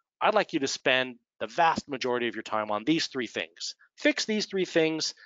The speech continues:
and we eliminate eighty percent of problems or complaints. That's really helpful, right? Because we all have unlimited number of resources, be that time, be that,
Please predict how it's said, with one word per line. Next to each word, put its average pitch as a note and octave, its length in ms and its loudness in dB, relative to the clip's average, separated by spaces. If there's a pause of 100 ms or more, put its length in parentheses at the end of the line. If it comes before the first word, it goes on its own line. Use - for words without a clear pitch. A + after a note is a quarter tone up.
(300)
and C3 140 -2
we C3 80 4
eliminate C3 600 2
eighty D3 200 2
percent A#2 420 -4
of A2 120 -14
problems G#2 440 2
or G2+ 60 -8
complaints. - 840 -14 (200)
That's B3+ 240 4
really B3 220 8
helpful, G#3 540 4
right? A2+ 280 2
Because E3+ 240 -10
we F3 80 6
all G#3 160 8
have C3 180 4 (100)
unlimited C#3 640 0 (360)
number A#2+ 340 2
of A2+ 260 0
resources, G#2+ 600 -6
be F2 140 -8
that - 260 -6
time, A2+ 480 2 (400)
be G2 120 -6
that, F#2 180 -2